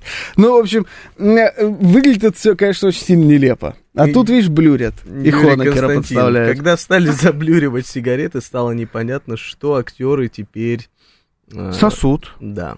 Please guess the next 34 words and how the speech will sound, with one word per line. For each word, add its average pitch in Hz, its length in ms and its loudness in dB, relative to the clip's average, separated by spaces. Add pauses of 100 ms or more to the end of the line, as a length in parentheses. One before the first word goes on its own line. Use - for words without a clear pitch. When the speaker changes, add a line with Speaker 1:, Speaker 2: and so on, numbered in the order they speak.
(140)
Speaker 1:
Да. 123 380 -2 (160)
Сигарет. 170 580 0
Ну, 214 220 2
мне 226 200 2
кажется, - 260 -4
кстати, 226 260 -4
это 208 600 2
лукавство. 226 560 -2
Все - 180 -6
там 180 120 -4
понятно. 151 520 -2 (960)
Speaker 2:
Не 147 120 -2
знаю, 160 200 2
но 135 120 -4
это 143 140 -4
ужасно 131 500 -2
смотрится. 185 500 -2
Давайте 147 380 -2
вернемся 160 420 -4
к - 60 -20
Speaker 1:
Там 185 140 2
Speaker 2:
фильму 135 100 2
Speaker 1:
проблема 226 380 4
Speaker 2:
«Барби». 202 60 -4
Speaker 1:
как 170 140 -4
раз 175 160 -2
в - 60 -16
том, 185 140 2
что - 120 0
там 165 140 4
Speaker 2:
Это 190 160 4
Speaker 1:
все 185 160 2
понятно, 180 640 0
понимаешь? 147 640 0